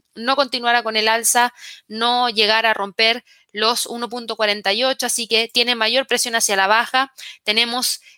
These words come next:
como resistencia más importante el nivel de los uno punto cuarenta y cinco con cincuenta y dos, que es una media móvil de cien,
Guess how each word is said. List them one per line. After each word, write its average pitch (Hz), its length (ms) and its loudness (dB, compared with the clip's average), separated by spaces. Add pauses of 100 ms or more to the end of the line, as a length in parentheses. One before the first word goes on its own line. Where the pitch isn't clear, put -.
(120)
como 220 180 -2
resistencia 233 540 0
más 220 180 -2
importante 254 960 -2
el 220 160 -2
nivel 233 380 -2
de 247 240 4
los 220 240 -4
uno 254 160 -8
punto 254 240 -6
cuarenta 220 260 0
y 208 60 0
cinco 240 260 -4
con 226 140 -2
cincuenta 202 440 -2
y 196 60 2
dos, 247 160 0
que - 120 -6
es - 80 0
una 220 140 -4
media 220 200 2
móvil 214 280 -4
de 185 120 -2
cien, 240 320 2